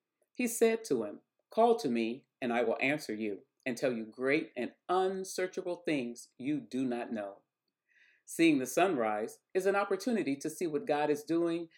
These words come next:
not only behind the scenes, but in the lives of everyday people like you and me. From the pulpit to the pew, we all have had various challenges and experiences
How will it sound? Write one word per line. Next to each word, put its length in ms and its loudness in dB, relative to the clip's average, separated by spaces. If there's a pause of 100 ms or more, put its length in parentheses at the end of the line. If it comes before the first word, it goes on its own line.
(160)
not 200 2
only 200 4
behind 380 2
the 80 -4
scenes, 580 -4 (280)
but 100 4
in 120 4
the 100 0
lives 480 0
of 180 -6
everyday 380 2
people 400 -4
like 240 -2
you 140 -2
and 120 -4
me. 280 -6 (600)
From 160 -2
the 60 -2
pulpit 540 -2 (220)
to 120 -2
the 100 -4
pew, 300 -6 (540)
we 360 -2
all 380 4
have 160 -4
had 320 -6
various 480 0
challenges 760 -2 (160)
and 220 2
experiences 880 -4